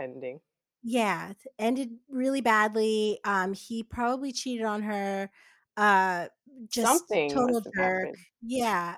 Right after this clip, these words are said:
Speaker 2: Again,
Speaker 1: They
Speaker 2: she
Speaker 1: were
Speaker 2: doesn't
Speaker 1: like
Speaker 2: make the best choices. As, as
Speaker 1: No.
Speaker 2: hard, as a hard worker as she is, um, a skilled businesswoman, uh, she, she just, like, um,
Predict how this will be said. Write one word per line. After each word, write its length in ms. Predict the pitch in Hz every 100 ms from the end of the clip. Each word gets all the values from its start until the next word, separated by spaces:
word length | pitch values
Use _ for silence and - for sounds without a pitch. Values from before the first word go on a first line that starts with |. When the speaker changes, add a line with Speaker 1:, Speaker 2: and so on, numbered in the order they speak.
| 285
Speaker 2:
Again, 280 | 277 359
Speaker 1:
They 20 | 214
Speaker 2:
she 140 | 311
Speaker 1:
were 20 |
Speaker 2:
doesn't 240 | 302 381 359
Speaker 1:
like 0 |
Speaker 2:
make 160 | 370 -
the 80 | 294
best 220 | 302 269 -
choices. 640 | 311 320 302 220 175 170 -
As, 240 | 233 254 208 240
as 120 | 285
Speaker 1:
No. 0 |
Speaker 2:
hard, 460 | 185 143 269 302 294 _ _ _ -
as 140 | 226 233
a 40 |
hard 300 | - 269 302 285
worker 480 | 240 247 247 262 247
as 180 | 208
she 280 | 208 - 196 -
is, 540 | 240 247 247 254 240 -
um, 440 | 196 196 185 180 - _ _ _ 196
a 40 |
skilled 540 | - - - 262 254
businesswoman, 1000 | 226 247 240 226 - 214 214 208 202 202 202 _ _ -
uh, 160 | 190
she, 460 | 185 - 240 226 220
she 440 | - - - 247 247
just, 440 | - 202 196 -
like, 460 | 196 185 180 180 170 - _ _ _ _ _ -
um, 460 | 190 185 175 170